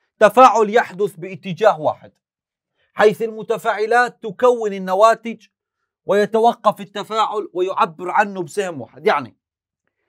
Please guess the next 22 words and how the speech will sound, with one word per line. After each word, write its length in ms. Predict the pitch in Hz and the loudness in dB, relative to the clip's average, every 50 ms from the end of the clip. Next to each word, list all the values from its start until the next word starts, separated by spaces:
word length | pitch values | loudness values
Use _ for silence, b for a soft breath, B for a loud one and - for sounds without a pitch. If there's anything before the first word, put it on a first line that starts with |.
| _ _ _ - | _ _ _ 2
أنا 160 | 226 233 233 | 2 2 2
كان 280 | - - 214 208 185 160 | 0 -2 -2 -4 -4 -4
عندي 440 | 156 185 185 156 135 160 170 214 202 _ _ _ _ _ _ _ _ _ _ _ _ _ _ _ _ _ _ _ _ _ _ _ _ _ - | -10 -14 -14 -14 -16 -16 -18 -20 _ _ _ _ _ _ _ _ _ _ _ _ _ _ _ _ _ _ _ _ _ _ _ _ _ _ -8
اتش 140 | 185 - - | -8 -8 -8
سي 240 | - - 160 170 - 151 | -14 -16 -14 -6 -2 0
ال 280 | 165 175 196 240 214 _ _ _ _ _ _ _ _ _ _ _ _ _ _ _ _ _ _ _ _ _ _ _ - | 0 0 -2 -8 -20 _ _ _ _ _ _ _ _ _ _ _ _ _ _ _ _ _ _ _ _ _ _ _ -14
زائد 520 | 135 123 165 165 - - 113 104 _ _ _ _ _ _ _ _ - | -2 4 4 4 4 2 -2 -20 _ _ _ _ _ _ _ _ -6
اتش 280 | 165 170 165 - - - | -6 -6 -8 -10 -10 -6
تو 120 | 185 185 | -6 -6
او 320 | 147 170 180 185 185 220 _ _ _ _ _ _ _ _ _ _ _ _ _ _ | -4 -6 -8 -10 -10 -14 _ _ _ _ _ _ _ _ _ _ _ _ _ _
سهم 440 | - - 190 175 160 165 156 147 | -8 -4 -4 -4 -4 -6 -6 -2
واحد، 380 | 160 180 185 - - 202 202 208 _ _ _ _ _ _ _ _ _ _ | 0 0 0 0 -2 -10 -18 -18 _ _ _ _ _ _ _ _ _ _
صار 300 | - - 190 185 165 143 | 0 4 4 4 4 2
عندنا 400 | 143 160 151 139 120 107 104 _ _ _ _ _ _ | -2 -10 -12 -12 -12 -14 -14 _ _ _ _ _ _
سي 260 | - - - 196 190 190 185 | -16 -14 -12 -12 -10 -8 -8
ال 140 | 190 185 | -8 -8
ماينس 640 | 180 190 202 208 208 208 208 202 196 - - - _ _ _ | -6 -6 -6 -6 -8 -8 -12 -12 -12 -14 -20 -20 _ _ _
و 180 | 151 156 185 | -10 -8 -8
اتش 300 | - - 196 185 - - | -8 -8 -10 -14 -12 -14
ثري 240 | 175 - - 160 135 | -16 -16 -16 -18 -20
او 80 | - 107 | -20 -20
بلس. 420 | _ _ _ _ - - - _ | _ _ _ _ -20 -20 -20 _